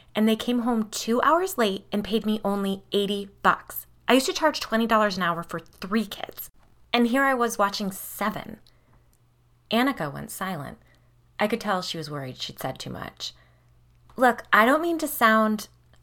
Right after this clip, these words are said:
"No, no," I assured her. "I get the picture." "Right. Sorry. I didn't mean to sound all judgy. The kids were really sweet when we were out of the house for a while, and I got their minds off trying to control everything and just be kids.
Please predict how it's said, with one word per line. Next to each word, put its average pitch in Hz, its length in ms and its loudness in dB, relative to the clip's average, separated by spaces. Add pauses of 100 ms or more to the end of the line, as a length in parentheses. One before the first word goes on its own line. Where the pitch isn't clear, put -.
(140)
"No, 202 200 6
no," 147 280 -2 (240)
I 160 60 -2
assured 139 360 -6
her. - 220 -10 (300)
"I 180 100 2
get 165 160 -4
the 160 60 -8
picture." - 460 -14 (1200)
"Right. 156 340 -6 (200)
Sorry. 170 600 0 (240)
I 208 60 0
didn't 254 140 4
mean 240 100 2
to 208 60 0
sound 175 260 -4
all 147 120 -8
judgy. - 560 -14
The 226 80 -8
kids - 380 -6
were 262 200 -4
really 208 220 -6
sweet - 540 -12
when 175 160 -6
we 165 80 -6
were 160 160 -8
out 160 160 -6
of 160 60 -8
the 165 60 -6
house 151 280 -6
for 254 100 -6
a 254 80 -4
while, 294 380 0 (460)
and 196 100 0
I 196 40 4
got 190 140 0
their 190 120 -2
minds 165 340 -4
off 143 180 -10
trying 156 240 -8
to 139 60 -12
control 151 440 -6
everything - 380 -14
and - 120 -10
just - 180 -14
be 143 80 -14
kids. - 460 -14